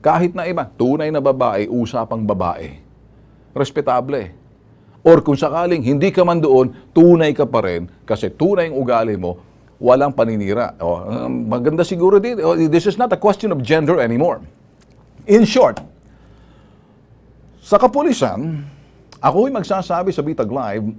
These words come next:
unfiltered, no holds barred, you better follow.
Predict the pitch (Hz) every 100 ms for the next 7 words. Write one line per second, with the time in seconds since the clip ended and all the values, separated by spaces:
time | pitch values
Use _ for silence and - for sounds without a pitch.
0 | 123 160 - 127 147 160 - - _ -
1 | _ _ - 110 131 - 92 85 82 -
2 | - - - _ _ _ _ _ _ _
3 | _ _ _ _ _ - 135 131 95 -
4 | 107 101 90 80